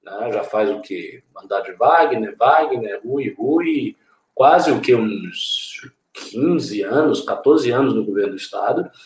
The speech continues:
e nunca conseguiu a cidade, sempre perdeu a capital. Então, é possível também ao P T ter,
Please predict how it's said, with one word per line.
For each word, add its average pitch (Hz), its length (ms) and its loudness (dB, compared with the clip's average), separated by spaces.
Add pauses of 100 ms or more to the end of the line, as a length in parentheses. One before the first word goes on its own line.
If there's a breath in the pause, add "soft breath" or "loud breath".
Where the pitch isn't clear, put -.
(400 loud breath)
e 202 180 4
nunca 226 540 6
conseguiu 240 480 2
a 233 60 8
cidade, 160 680 4 (220)
sempre 226 680 2
perdeu 185 460 2
a 196 60 2
capital. - 720 -4 (340)
Então, 147 300 0
é - 80 2
possível 220 600 2
também 139 320 4
ao 139 220 6
P 123 220 -2
T 196 540 4
ter, 415 420 8